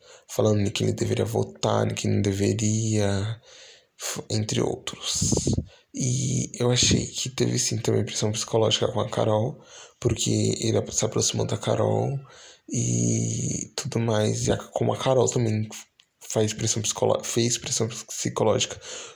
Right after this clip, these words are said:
com toda a casa, que, s-, tipo, o Gil não podia brigar com ela, que a casa toda já virava as costas pro Gil, já tacava bombinha no queridrômetro do Gil e tudo mais.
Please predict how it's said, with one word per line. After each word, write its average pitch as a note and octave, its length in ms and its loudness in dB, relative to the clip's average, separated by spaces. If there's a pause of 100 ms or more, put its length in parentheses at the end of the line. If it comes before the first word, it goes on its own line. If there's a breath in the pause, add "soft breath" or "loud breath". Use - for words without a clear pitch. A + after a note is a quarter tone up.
com C3+ 240 0
toda B2 280 2
a - 40 2
casa, G#2+ 500 0 (580 loud breath)
que, - 400 -2 (120)
s-, - 320 -2 (160)
tipo, - 360 -2
o A#2 80 2
Gil A2 140 2
não G#2+ 120 0
podia A2 360 2
brigar C#3 320 0
com C3+ 160 2
ela, G#2+ 140 4
que - 100 0
a - 40 0
casa A2+ 200 2
toda A2 260 2
já G#2+ 120 4
virava G2+ 640 0 (360 loud breath)
as - 140 -2
costas A2 260 0
pro A#2 140 2
Gil, G#2+ 380 2
já G2+ 280 4
tacava F#2+ 540 2
bombinha G2+ 560 2
no G2 100 2
queridrômetro G2+ 800 0
do G2+ 120 2
Gil - 500 0
e A#2+ 40 -4
tudo A#2 280 -2
mais. - 580 -4